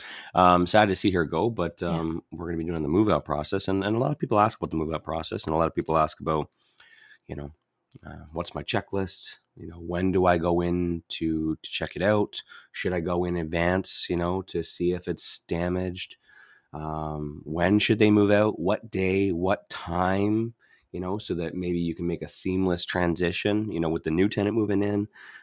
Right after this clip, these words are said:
Speaker 1: Um, what about if things need to be repaired?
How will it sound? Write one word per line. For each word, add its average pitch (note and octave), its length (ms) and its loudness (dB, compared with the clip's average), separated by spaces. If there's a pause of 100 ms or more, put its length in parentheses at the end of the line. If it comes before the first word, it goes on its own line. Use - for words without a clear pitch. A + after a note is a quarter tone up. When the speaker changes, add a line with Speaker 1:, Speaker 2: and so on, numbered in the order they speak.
(100)
Speaker 1:
Um, D#2+ 720 -2
what G#2+ 160 -2
about C#3+ 180 4
if C#3 80 -4
things C3 220 0
need B2+ 100 4
to A#2+ 60 -2
be B2 120 2
repaired? A2+ 420 -4